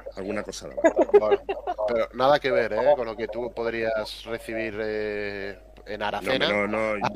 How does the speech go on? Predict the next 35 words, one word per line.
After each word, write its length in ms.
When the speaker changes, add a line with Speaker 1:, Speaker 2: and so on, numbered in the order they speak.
Speaker 2:
a, 80
a 20
la 140
eba 140
actual, 460
Speaker 1:
No, 60
Speaker 2:
¿eh? 180
<laughs> 0
Nada 0
Speaker 1:
no, 100
Speaker 2:
que 80
Speaker 1:
hombre, 160
Speaker 2:
ver. 80
Speaker 1:
ya, 160
ya, 240
no, 60
pero 180
Aracena 680
no, 160
Aracena 420
no 160
pagaban. 320
A 100
la 100
cena 220
te 100
daban 300
un, 480
te 100
daban 220
la 100
mano 460
y 80
a 80
correr. 240